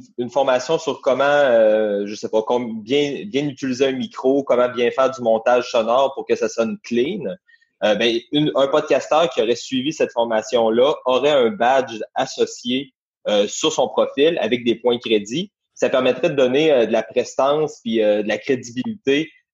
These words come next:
euh, aux podcasteurs puis aux gens qui ont, qui réussissent à passer ces formations-là puis disent, « Hey, moi, je suis capable d'avoir du bon son, je suis capable d'avoir une bonne image, je suis capable de faire ci, je suis capable de faire ça. » Fait que ça peut juste rajouter, euh, de la crédidi-, crédibilité à tous les créateurs puis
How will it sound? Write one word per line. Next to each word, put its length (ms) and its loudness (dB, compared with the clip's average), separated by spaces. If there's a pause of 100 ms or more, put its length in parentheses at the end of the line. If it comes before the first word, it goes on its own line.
euh, 300 4
aux 360 0 (120)
podcasteurs 840 0
puis 100 -2
aux 180 -2
gens 320 0 (160)
qui 140 2
ont, 440 4
qui 80 -4
réussissent 300 -2
à 80 0
passer 300 0
ces 140 -12
formations-là 840 0
puis 100 -14
disent, « 260 0 (240)
Hey, 100 4
moi, 140 2
je 60 -8
suis 80 0
capable 260 0
d'avoir 280 2
du 100 -14
bon 240 0
son, 220 0
je 100 -2
suis 80 -2
capable 180 0
d'avoir 220 2
une 120 -4
bonne 200 -2
image, 420 0
je 500 -6
suis 80 0
capable 280 0
de 80 2
faire 260 0
ci, 140 -8
je 60 -8
suis 40 -4
capable 220 2
de 80 0
faire 200 0
ça. » 240 2 (340)
Fait 80 0
que 40 -4
ça 80 0
peut 140 -2
juste 320 -2
rajouter, 840 0
euh, 320 2
de 280 -6
la 80 0
crédidi-, 680 -6
crédibilité 720 -2
à 80 2
tous 200 -4
les 300 2
créateurs 560 0
puis 100 -12